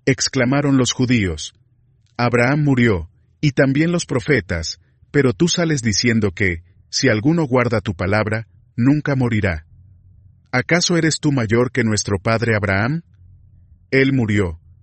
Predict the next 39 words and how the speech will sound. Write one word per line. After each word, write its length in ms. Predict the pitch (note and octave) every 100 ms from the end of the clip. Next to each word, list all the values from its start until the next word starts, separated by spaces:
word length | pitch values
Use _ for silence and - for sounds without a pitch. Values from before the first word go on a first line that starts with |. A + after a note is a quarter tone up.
| _ -
y 120 | C3+
también 440 | C3+ C3 D3 E3+
murieron 460 | D#3 A#2 C#3 C3+ A#2+
los 140 | G#2+
profetas. 760 | - G2+ A2+ F#2+ E2+ D#2 - _ _ - - - _ -
¿Quién 260 | - D#3+ E3+
te 140 | D#3+
crees 320 | C#3 B2+ G#2+
tú?". 240 | G2+ E2+ - - - - - - - - - _ -
"Si 220 | - B2+
yo 140 | C#3+
me 140 | E3 E3
glorifico 600 | C3 G#2+ G2 B2+ - A2+
a 40 |
mí 140 | G2+ G#2
mismo", 480 | A2+ G2+ F2+ E2 - _ _ -
les 240 | A2 G#2
respondió 600 | A2 G#2+ - F#2+ F2+ G#2
Jesús, 540 | G2 G2 G#2 E2+ - - - _ - _
"mi 160 | B2+ B2
gloria 380 | B2 D#3 E3+ C3+
no 140 | C3
significa 640 | - A2 G#2+ - G#2+ G#2+
nada. 400 | F#2+ E2+ C#2+ D2+ - - - - _ _ _
Pero 200 | - A2
quien 240 | G#2+ B2+ A#2+
me 120 | A#2
glorifica 640 | A#2 G#2+ G2+ - C#3 C3 A#2
es 160 | A2
mi 120 | A2
Padre, 520 | F#2 A2 G#2 F2 D2 - _ _ -
el 180 | B2 G#2
que 120 | B2
ustedes 480 | A2 D3+ C#3+ B2+ F#2+
dicen 360 | B2 B2 B2
que 180 | A2 G#2
es 100 | G#2+
su 160 | - F#2+
Dios, 440 | A#2 F#2+ -